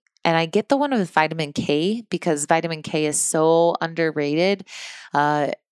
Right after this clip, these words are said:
at least in general population, I think it'll become more mainstream,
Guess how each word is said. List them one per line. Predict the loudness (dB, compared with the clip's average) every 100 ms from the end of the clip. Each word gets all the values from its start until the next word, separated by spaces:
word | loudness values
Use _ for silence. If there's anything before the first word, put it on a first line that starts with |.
| -6
at | 0 0 0
least | 0 -2 -4 -4
in | -8 -4
general | -2 0 -2
population, | -2 -2 0 -2 -2 -6
I |
think | -6 -6
it'll | -4 -4
become | -4 -6 -8 -8
more | -6 -6
mainstream, | -6 -8 -8 -6 -6 -6 -10